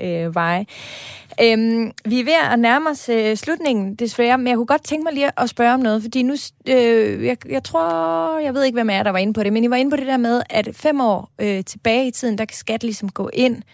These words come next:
og, og kræve, at man, øhm, øh, dokumenterer, øh, noget, man har skrevet i sin årsopgørelse. Betyder det også, at hvis jeg nu,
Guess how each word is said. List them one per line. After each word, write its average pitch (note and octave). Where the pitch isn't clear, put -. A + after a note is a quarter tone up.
og, G3+
og G3+
kræve, A3
at G3+
man, F3+
øhm, E3+
øh, F3+
dokumenterer, G#3+
øh, F3+
noget, F#3
man G#3+
har F3+
skrevet F#3+
i -
sin G3
årsopgørelse. E3+
Betyder D#4+
det D#4+
også, -
at G3
hvis A#3
jeg C4
nu, C4